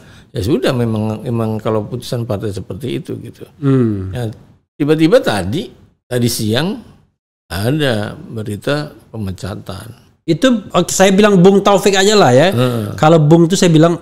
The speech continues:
Speaker 2: masih bisa menjadi presiden.
Speaker 1: Ya.
Speaker 2: Kalau Mas itu ya paling-paling jadi wali kota Solo lah. <laughs> Jadi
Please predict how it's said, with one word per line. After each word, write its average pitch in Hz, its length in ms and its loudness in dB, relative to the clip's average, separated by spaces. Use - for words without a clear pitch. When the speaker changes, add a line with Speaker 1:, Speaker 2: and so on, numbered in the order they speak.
Speaker 2:
masih 147 400 4
bisa 143 320 2
menjadi 147 320 4
presiden. 101 800 0
Speaker 1:
Ya. 95 180 -12
Speaker 2:
Kalau 147 220 4
Mas 160 400 4
itu 185 340 4
ya 220 400 2
paling-paling 160 640 2
jadi 147 400 4
wali 139 240 2
kota 139 160 0
Solo 151 320 4
lah. 123 160 2
<laughs> 147 2000 -2
Jadi 160 120 6